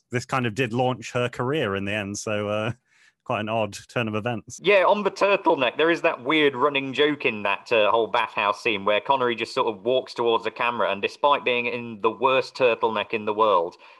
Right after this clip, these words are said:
Speaker 2: despite being extremely heavily toupeed, and despite being quite old, all of these incredibly attractive young bikini-clad women are just staring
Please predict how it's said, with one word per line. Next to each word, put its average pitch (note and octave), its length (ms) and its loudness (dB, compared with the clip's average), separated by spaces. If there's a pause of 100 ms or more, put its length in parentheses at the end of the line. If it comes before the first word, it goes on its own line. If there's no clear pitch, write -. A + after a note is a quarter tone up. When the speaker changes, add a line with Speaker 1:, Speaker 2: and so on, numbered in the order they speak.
(100)
Speaker 2:
despite C3+ 500 0
being A#2+ 240 0
extremely B2+ 680 -2
heavily A2+ 360 -2
toupeed, G2+ 680 -2 (160)
and A2+ 100 -4
despite A#2 460 0
being A2+ 220 0
quite A#2 260 2
old, G#2+ 380 2 (240)
all D3+ 240 6
of A#2+ 100 0
these B2+ 220 0
incredibly B2+ 520 -2
attractive A#2 540 -4
young A2+ 300 -2
bikini-clad A#2+ 720 -2
women A#2 280 2
are G2+ 120 2
just G2+ 280 -6
staring G#2+ 540 0